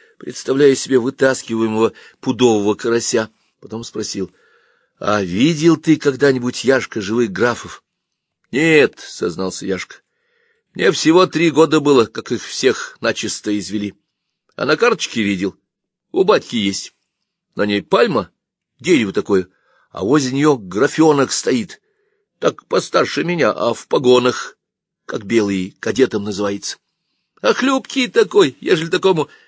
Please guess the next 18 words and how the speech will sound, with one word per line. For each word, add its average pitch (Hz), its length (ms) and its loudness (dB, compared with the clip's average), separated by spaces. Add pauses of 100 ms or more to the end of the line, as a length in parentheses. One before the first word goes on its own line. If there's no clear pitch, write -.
(180)
кто - 220 0
дал 202 200 2
бы 170 120 2
по - 120 -4
загривку, 127 520 0
он 165 120 0
в - 60 -4
штаны 147 320 2
навалил 131 380 2
бы». 104 160 -4 (640)
«А - 120 -2
кто 143 200 2
бы 110 120 0
дал 104 200 2
бы?» 82 160 -12 (680)
«Ну, 76 140 -10
хоть 151 220 -2
я». 135 300 4